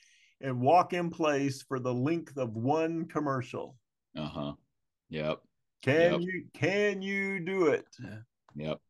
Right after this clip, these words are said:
Speaker 1: "Well, y-, you want me to just stand in front of my chair and move my feet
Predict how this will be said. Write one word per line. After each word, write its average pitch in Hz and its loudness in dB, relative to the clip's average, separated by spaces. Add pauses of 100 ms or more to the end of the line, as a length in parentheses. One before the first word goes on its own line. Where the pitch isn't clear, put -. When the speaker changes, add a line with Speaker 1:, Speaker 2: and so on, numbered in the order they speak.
(540)
Speaker 1:
"Well, 175 0 (160)
y-, 113 -16 (400)
you 156 4
want 208 6
me 202 2
to 175 4
just 208 0
stand 202 4
in 190 0
front 190 4
of 185 2
my 180 8
chair 160 6
and 139 4
move 160 8
my 151 2
feet 160 4